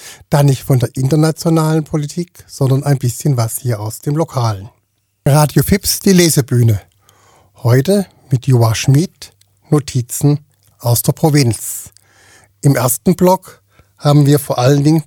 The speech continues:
politische, allgemeinpolitische Notizen aus der Provinz gehört.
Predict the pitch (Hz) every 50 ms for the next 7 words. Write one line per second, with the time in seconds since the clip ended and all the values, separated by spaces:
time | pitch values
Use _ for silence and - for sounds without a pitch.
0 | _ - - 160 147 151 185 165 160 - - 135 120 - _ _ _ _ _ _
1 | _ _ _ _ _ _ _ _ _ _ - - 135 - 135 135 135 127 147 151
2 | 147 - - 131 120 127 127 - 139 123 - - 143 147 143 - _ _ _ _
3 | _ _ - 135 123 - - 135 120 - - - 139 - - 123 - - - 135
4 | 143 143 131 139 135 135 131 - - 156 139 139 147 160 170 - -